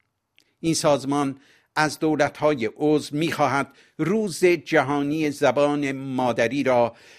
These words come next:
تا جایی که می‌توانند به زبان‌های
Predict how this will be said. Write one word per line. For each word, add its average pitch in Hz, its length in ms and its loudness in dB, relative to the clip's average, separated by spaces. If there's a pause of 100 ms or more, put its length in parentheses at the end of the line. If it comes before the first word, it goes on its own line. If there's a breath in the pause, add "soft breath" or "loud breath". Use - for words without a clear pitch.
(300 loud breath)
تا 180 180 6
جایی 202 560 0
که 185 180 2
می‌توانند 156 800 0 (300 soft breath)
به 180 140 8
زبان‌های 160 960 0